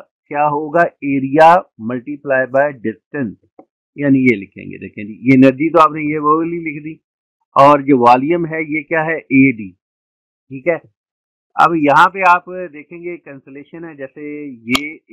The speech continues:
एडी जो है, ये इस एडी से cancel हो जाएगा, ठीक है। अब आपके पास जो final result है वो ये रहा। तो this is the energy density, आप देख रहे हैं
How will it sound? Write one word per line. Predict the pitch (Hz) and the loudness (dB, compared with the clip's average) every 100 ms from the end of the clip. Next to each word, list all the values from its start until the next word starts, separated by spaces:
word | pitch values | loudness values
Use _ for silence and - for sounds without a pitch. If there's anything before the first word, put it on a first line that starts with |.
| 139 | -14
एडी | 156 151 143 | -14 -16 -18
जो | 120 110 | -16 -14
है, | 107 123 147 _ _ _ 117 | -12 -12 -16 _ _ _ _
ये | 147 - | -18 -14
इस | 160 - | -16 -16
एडी | _ 143 135 131 131 | _ -10 -8 -8 -8
से | - 131 - | -2 -2 -4
cancel | 120 117 110 98 | -18 -20 -20 -20
हो | 98 | -20
जाएगा, | _ 104 _ _ _ _ - | _ _ _ _ _ _ -8
ठीक | 120 107 | -8 -10
है। | 123 _ _ _ _ _ _ _ _ _ _ _ _ - | -20 _ _ _ _ _ _ _ _ _ _ _ _ 0
अब | 147 143 | 4 6
आपके | 131 131 135 | 4 4 -12
पास | 131 | -14
जो | 123 | -14
final | 120 123 123 135 123 | -18 -16 -14 -16 -14
result | 120 117 120 | -14 -14 -14
है | |
वो | 110 | -16
ये | 98 95 | -18 -20
रहा। | 95 - 131 _ _ _ _ _ _ _ _ _ - | -20 -20 -20 _ _ _ _ _ _ _ _ _ -20
तो | 98 | 0
this | 139 143 | 2 4
is | 156 139 | 2 2
the | 156 151 | 2 2
energy | 143 131 120 147 131 | 2 2 0 -2 0
density, | 123 127 - 196 220 - | 0 0 -2 -4 -2 2
आप | 113 107 | 2 0
देख | 117 135 | -6 -2
रहे | 143 | -4
हैं | 156 | -4